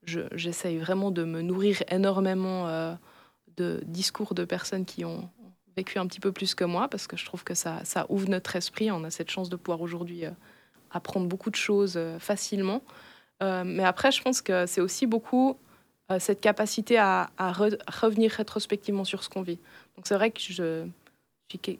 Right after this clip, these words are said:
une personne qui passe pas mal de temps, je pense, à, à méditer un petit peu ce que je vis. Et je pense qu'en, ouais, en juste, en reprenant un petit peu ce qu'on a vécu après coup et en essayant de le comprendre, ben, on arrive aussi à t-, tirer beaucoup de leçons de,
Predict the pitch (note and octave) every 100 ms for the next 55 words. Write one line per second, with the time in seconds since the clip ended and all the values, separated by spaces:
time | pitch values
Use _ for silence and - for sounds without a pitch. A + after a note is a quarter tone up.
0 | - F3+ F#3 F#3 G#3 G3 F3+ F3 E3+ -
1 | - - G3 G3+ G3+ G3+ G3+ G3+ F#3 F3
2 | F#3 - E3+ E3 - - _ - F#3 G3
3 | G3+ A3+ A3+ G#3+ - - G#3+ - G#3 F#3
4 | G3 A3 A#3+ - F3+ F3 E3+ E3+ F3 F3
5 | F#3+ G3+ - F3 E3+ E3+ - _ _ -
6 | G#4+ A3 F#3+ G3+ - F#3 - G3+ - G#3+
7 | G3+ F#3+ - G3+ - G3+ F#3+ G3 G3 F#3+
8 | - G3+ - A3 A3 G3+ F3 F3+ - F#3
9 | F3+ F3 F3+ - - G#3+ F#3 E3 D#3+ D#3+
10 | E3 F3 F3+ F3+ - E3+ - - F3 F3
11 | _ - F#3+ F3+ F3 - F3 F3+ - F3
12 | F3